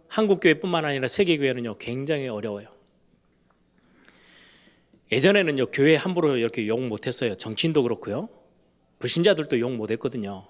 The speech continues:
왜요? 쉽지 않아요, 그거. 그런데 요즘은요, 아무나 욕을 해요.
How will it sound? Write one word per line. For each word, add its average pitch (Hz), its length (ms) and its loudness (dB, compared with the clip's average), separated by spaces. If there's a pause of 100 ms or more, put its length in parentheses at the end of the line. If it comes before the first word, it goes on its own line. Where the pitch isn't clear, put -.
왜요? 110 360 -6 (180)
쉽지 - 320 -6
않아요, 120 260 -2
그거. 101 400 -10 (1600)
그런데 156 340 6
요즘은요, 131 760 0
아무나 147 400 2
욕을 113 240 -4
해요. 101 220 -16